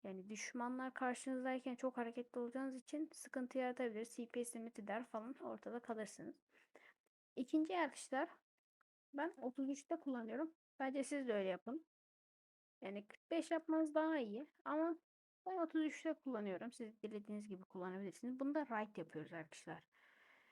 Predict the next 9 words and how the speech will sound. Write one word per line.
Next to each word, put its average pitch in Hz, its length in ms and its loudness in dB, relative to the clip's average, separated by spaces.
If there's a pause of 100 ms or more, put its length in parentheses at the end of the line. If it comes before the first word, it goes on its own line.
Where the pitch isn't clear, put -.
(220)
Sonra 262 320 -2
bunu 277 120 0
istediğiniz 254 440 -2
tuşa - 220 -4
atıyorsunuz. 254 580 -2
Buradan 220 300 -2
yine 214 280 -2
start 190 300 -4
stop. 294 300 -6